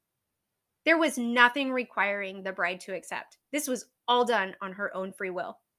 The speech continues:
When we look to the scripture, we find Abraham, he began this process and he outlines it for us. You know, God and Abraham, they had a covenant together. That covenant was mutually beneficial, and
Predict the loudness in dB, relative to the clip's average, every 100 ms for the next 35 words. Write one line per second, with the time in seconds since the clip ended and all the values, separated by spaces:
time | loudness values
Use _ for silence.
0 | _ _ _ _ _ 0 2 4 2 0
1 | -4 -6 -4 -4 -4 -2 -2 -4 0 0
2 | 0 -2 -8 -20 _ 0 0 2 0 0
3 | -2 -4 _ _ _ 2 4 2 2 -2
4 | -2 -4 -4 -2 -2 0 -2 -4 -8 -6
5 | -6 -2 6 8 8 4 -2 -4 -6 -8
6 | -4 -4 -4 -8 -16 -20 _ _ _ -12
7 | -8 -2 10 12 12 12 6 0 2 2
8 | 2 -2 -2 -8 -20 _ 2 2 2 0
9 | -2 -4 -8 -4 -2 -2 -4 -10 _ _
10 | _ 4 10 10 8 0 -2 -2 -4 -4
11 | -8 -8 -8 -4 -2 -4 -6 -4 -2 -2
12 | -4 -8 -6 -6 -6 -8